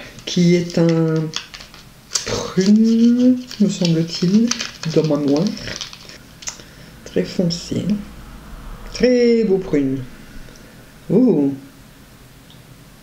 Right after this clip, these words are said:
très joli. J'adore ces petits crayons là. En plus, ça vaut que dalle, quoi. Et ensuite, nous avons les métalliques. Alors d'abord, il y a le, euh, Lavender.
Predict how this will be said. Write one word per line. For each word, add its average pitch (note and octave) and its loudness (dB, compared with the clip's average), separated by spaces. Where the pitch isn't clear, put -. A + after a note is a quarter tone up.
très - 0
joli. G#3+ 0
J'adore E3 0
ces D#3 -2
petits E3 -4
crayons F3 0
là. E3+ 2
En - -6
plus, - -8
ça - -4
vaut C#3+ -6
que G#3+ 2
dalle, C#3+ 0
quoi. - -16
Et C#4 4
ensuite, B3 2
nous A3+ 6
avons A3 4
les F#3 0
métalliques. G3+ 2
Alors F3 2
d'abord, G3+ 2
il E3+ 2
y F3 4
a F3 4
le, F3 4
euh, D3 2
Lavender. E3 2